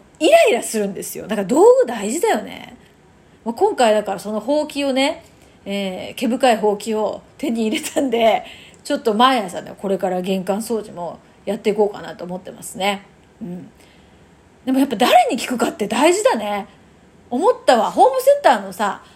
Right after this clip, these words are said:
あの、パートの方も、多分その、毎朝玄関掃除してないんだね、きっとね。<laughs> だからあんまりわからないんだよ、その玄関先の掃除の、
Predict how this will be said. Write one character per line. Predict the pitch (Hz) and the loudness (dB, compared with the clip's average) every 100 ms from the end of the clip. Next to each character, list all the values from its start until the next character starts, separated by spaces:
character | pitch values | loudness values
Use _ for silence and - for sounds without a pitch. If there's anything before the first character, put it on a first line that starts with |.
| - - | -20 -6
あ | 220 | -2
の、 | 220 220 | 0 -2
パ | 208 359 | 0 0
ー | 415 | 0
ト | 415 | -2
の | 392 | -2
方 | 392 381 359 | -2 0 0
も、 | 196 202 190 - - _ _ - | 2 0 -2 -8 -20 _ _ -2
多 | 453 453 | -2 2
分 | 269 214 | 0 0
そ | 220 | -2
の、 | 208 202 190 185 180 _ - _ | -2 -2 -2 -4 -8 _ -20 _
毎 | 254 539 | 0 2
朝 | 440 202 | 0 0
玄 | 226 370 | 0 0
関 | 480 | -2
掃 | 554 | -2
除 | 320 | -2
し | - | 0
て | - | 0
な | 508 | 0
い | 508 | -2
ん | |
だ | 180 | -6
ね、 | 175 | -12
き | - | -16
っ | |
と | - 180 | -14 -10
ね。 | 196 226 - _ | -10 -10 -14 _
<laughs> | - - 277 | -12 -4 -4
だ | 320 | 2
か | 415 | 4
ら | 247 247 | 4 2
あ | |
ん | 247 | 2
ま | 359 | 2
り | 359 392 - - - - - _ _ | 2 0 -4 -18 -20 -20 -20 _ _
わ | 277 294 | 2 4
か | 508 | 2
ら | 554 | 2
な | 494 | 0
い | |
ん | 214 | -2
だ | 180 | -8
よ、 | |
そ | - | -12
の | 185 | -8
玄 | 180 233 226 | 0 2 2
関 | 233 226 | 0 0
先 | 196 180 170 | -4 -8 -10
の | 165 202 | -6 -4
掃 | - 208 202 | -2 0 0
除 | 190 208 | 0 -4
の、 | 190 190 | -4 -6